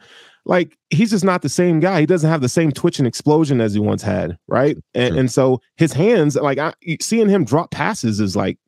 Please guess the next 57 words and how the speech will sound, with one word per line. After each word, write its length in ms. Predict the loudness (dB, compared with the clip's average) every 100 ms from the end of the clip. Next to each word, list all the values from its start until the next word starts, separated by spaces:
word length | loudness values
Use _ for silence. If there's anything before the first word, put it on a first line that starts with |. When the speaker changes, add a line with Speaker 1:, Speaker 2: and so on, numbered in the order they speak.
| -4
Speaker 1:
whoa, 180 | 0 0
Speaker 2:
Weird. 160 | -2
Speaker 1:
like, 220 | -4 -8 -10 _ -10
it's 80 | -6
Speaker 2:
Super 140 | 0
Speaker 1:
kinda 160 | 0 2
Speaker 2:
weird. 60 |
Speaker 1:
weird. 320 | 2 2 0 -8 -20 -20 -20 _ _
Doesn't 280 | 2 4 4
mean 160 | 2 4
that 60 |
he 140 | 2 2
can't 280 | 0 0 0
come 200 | 2 2
in 220 | 2 2
and, 120 | 0 0
and, 160 | -2 -2
and 160 | 0
get 260 | 2 0 -4 _ _
six 320 | -4 -2 -2
carry, 480 | -2 0 2 2 0
I 40 |
mean, 180 | 0 0
six 280 | 0 -4 -4
receptions 560 | -2 -2 -2 -2 -2 -2
for 140 | 0
eighty 180 | 0 2
yards. 560 | 2 2 0 -4 -8 -20 _ _ _
I 40 | -2
mean, 160 | 0
he 100 | 0
probably 300 | 0 2 2 2
will 80 |
have 200 | 2 0
a 40 | -2
stat 260 | -4 -4 -2
line, 320 | -2 -2 -4 _
you 80 | -4
know, 140 | -2
between 300 | -2 -2 -2
sixty 340 | -2 -4 -2 0
and 80 | 2
eighty 180 | 2
yards 340 | 2 0 -2 -2
is 60 |
what 140 | -2 0
he's 140 | 0
gonna 160 | 0 0
have. 340 | 0 -2 -6 _ _ _ _
He 240 | 0 2 2
even 140 | 2
might, 280 | 2 0 0
might 200 | 2 2
even 140 | 2
get 120 | 2
a 40 | 2
touchdown. 580 | 0 -2 -4 -6 -8